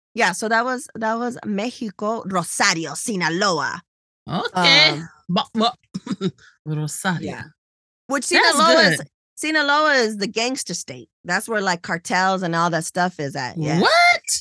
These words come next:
Speaker 1: Yeah, yeah, yeah, yeah,
Speaker 2: Were you
Speaker 1: yeah.
Speaker 2: scared?
Speaker 1: Nah, I wasn't.
Speaker 2: Hmm.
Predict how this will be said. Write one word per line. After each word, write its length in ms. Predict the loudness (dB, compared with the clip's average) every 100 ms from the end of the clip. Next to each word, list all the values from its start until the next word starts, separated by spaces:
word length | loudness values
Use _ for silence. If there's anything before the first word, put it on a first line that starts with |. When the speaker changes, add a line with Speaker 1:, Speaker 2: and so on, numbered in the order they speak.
| -6 _ _ _
Speaker 1:
Yeah, 200 | -6 -6
yeah, 180 | -6 -6
yeah, 240 | -8 -10
yeah, 160 | -8 0
Speaker 2:
Were 60 |
you 80 | 0
Speaker 1:
yeah. 60 | 0
Speaker 2:
scared? 320 | 0 0 -2 _ _ -20 _ _ _ -4
Speaker 1:
Nah, 140 | -4 -4 -8
I 160 | 0 2
wasn't. 400 | 2 2 0 -4 _ _ _ _ _ _
Speaker 2:
Hmm. 200 | -4 -4